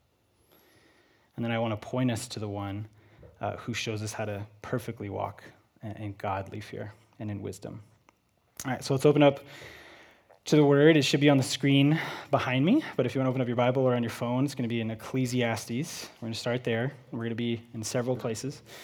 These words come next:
But Ecclesiastes chapter twelve, starting in verse thirteen.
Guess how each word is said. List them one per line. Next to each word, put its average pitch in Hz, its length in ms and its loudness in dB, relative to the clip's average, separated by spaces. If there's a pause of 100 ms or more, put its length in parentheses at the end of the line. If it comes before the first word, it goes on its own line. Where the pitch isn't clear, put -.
(420)
But 117 160 0
Ecclesiastes 135 1040 2
chapter 127 320 -2
twelve, 120 280 -2
starting 123 340 0
in 113 100 -2
verse 113 500 -4 (260)
thirteen. 104 600 -8